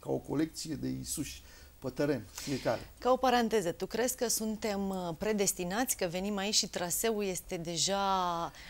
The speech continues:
Speaker 1: Fu,
Speaker 2: trasat
Speaker 1: asta
Speaker 2: cumva
Speaker 1: deja
Speaker 2: sau
Speaker 1: e
Speaker 2: prin liber arbitru noi putem alege orice traseu dorim?
Speaker 1: Uh,
Speaker 2: Îi
Speaker 1: draga
Speaker 2: întreb pe
Speaker 1: mea,
Speaker 2: toți invitații.
Speaker 1: Foarte bine. Și uite, uh,
Speaker 2: Care
Speaker 1: cum
Speaker 2: e
Speaker 1: simt
Speaker 2: opțiunea
Speaker 1: eu în
Speaker 2: ta?
Speaker 1: acest moment.
Speaker 2: Mhm.
Speaker 1: Această întrebare are două componente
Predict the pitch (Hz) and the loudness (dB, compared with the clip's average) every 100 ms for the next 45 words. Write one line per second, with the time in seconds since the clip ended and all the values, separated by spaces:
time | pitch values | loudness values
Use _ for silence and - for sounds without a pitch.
0 | - - 156 - 220 196 - 233 - 233 | -8 4 4 6 6 6 6 4 4 6
1 | 220 180 185 247 285 311 170 165 254 247 | 8 10 10 12 12 12 12 12 10 10
2 | 233 240 220 202 190 226 226 226 214 220 | 8 8 8 8 6 2 2 2 4 2
3 | 214 214 214 208 202 196 196 175 196 185 | 2 0 0 2 2 2 2 2 0 0
4 | 190 180 170 180 170 165 160 151 151 214 | 0 0 0 0 2 2 2 -2 -6 0
5 | 147 139 135 131 131 - - 240 294 143 | 4 6 6 4 0 -4 4 8 10 10
6 | - 262 269 247 226 233 220 196 202 170 | 10 10 8 6 4 6 6 6 4 0
7 | - 196 208 185 147 120 - 180 190 175 | 10 12 12 10 6 2 0 2 6 8
8 | 165 160 147 147 143 139 127 - - - | 8 6 4 6 6 4 2 -6 -18 -6
9 | 208 214 214 202 185 175 190 175 165 151 | 2 4 6 4 4 6 8 8 6 4
10 | 135 139 123 185 160 170 214 - - - | 2 0 0 -4 -6 -6 -8 -12 -20 -2
11 | 143 147 226 - 190 139 120 110 101 131 | 0 2 2 2 0 0 0 0 -2 -6
12 | - - - - - - - - - - | -10 -20 -20 -20 -20 -20 -20 -20 -20 -12
13 | - 151 170 135 170 165 143 135 127 107 | 4 6 8 8 6 6 0 -2 -4 -6
14 | - | -10